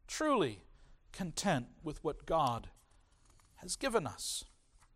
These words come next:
Which of us has received all these things as gifts to be enjoyed and received, and not objects to be possessed and defended and held on to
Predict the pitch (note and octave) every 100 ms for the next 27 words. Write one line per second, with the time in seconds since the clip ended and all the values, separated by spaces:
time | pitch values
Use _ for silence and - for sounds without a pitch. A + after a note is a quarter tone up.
0 | - - - - C#4 C4 A#3+ A3+ - G3+
1 | G#3+ - - A#3+ G#3+ - G#3+ B3 B3 A3+
2 | A3+ - A3+ G3 E3 A#2 - - - -
3 | - - - - - - - - - _
4 | _ - F#3 D3+ A#2+ A#3 A#3 - - G#3
5 | E3 F3+ E3+ D#3 B2 D#3+ C3+ A2+ G2 F#2+
6 | - _ _ _ _ _ _ _ _ _
7 | _ _ C#3 C#3 C#3 - G3 F3+ C#3+ G#2+
8 | F#2+ - - - _ _ _ _ _ -
9 | D3 E3+ F#3+ - - F#3 D3 C3+ D3+ -
10 | - C#3+ C3+ C#3+ A2 C3 C3 - - -
11 | - - - _ - - _ _ _ _
12 | - B2+ - - E3 D3+ A2 G2+ A2 A2
13 | - D3+ C#3+ C3 B2 A2